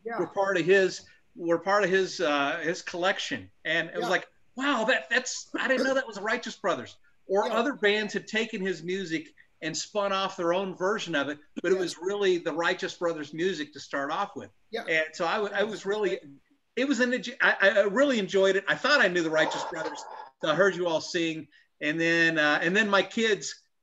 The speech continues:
Speaker 2: uh, they really woke up and they realized, wow, they'd, you know, the,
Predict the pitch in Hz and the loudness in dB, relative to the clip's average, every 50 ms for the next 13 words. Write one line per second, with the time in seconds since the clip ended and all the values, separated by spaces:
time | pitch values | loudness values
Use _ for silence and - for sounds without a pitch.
0 | _ - - 156 156 156 151 160 170 170 196 220 208 190 190 185 180 165 160 170 | _ -4 0 2 2 4 4 2 2 4 4 4 4 6 4 4 4 4 6 6
1 | 170 165 160 165 175 160 160 180 - - 143 160 180 190 175 180 180 165 160 151 | 6 6 6 4 4 4 4 4 2 0 2 4 4 4 6 4 4 4 4 4
2 | 143 143 135 - 160 175 185 175 151 143 139 170 185 190 180 175 - _ _ _ | 2 0 0 -2 -2 0 2 2 2 2 4 4 4 4 4 0 -6 _ _ _
3 | _ - 196 185 156 131 131 127 127 160 170 | _ -8 -2 0 0 0 0 -2 -6 -8 -10